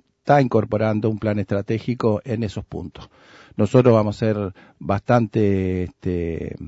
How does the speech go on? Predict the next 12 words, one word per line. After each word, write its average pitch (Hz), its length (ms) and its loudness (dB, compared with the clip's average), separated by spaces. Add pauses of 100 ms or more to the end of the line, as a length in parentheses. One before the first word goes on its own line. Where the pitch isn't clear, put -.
(800)
locuaz 98 480 0
con 101 180 -2
el 87 140 -4
tema, 82 380 -10
vamos 113 340 -2
a 95 40 -6
estar 160 240 -2
encima 92 560 -6
de 87 140 -6
la, 80 240 -8
del 90 320 -12
tema, 82 300 -12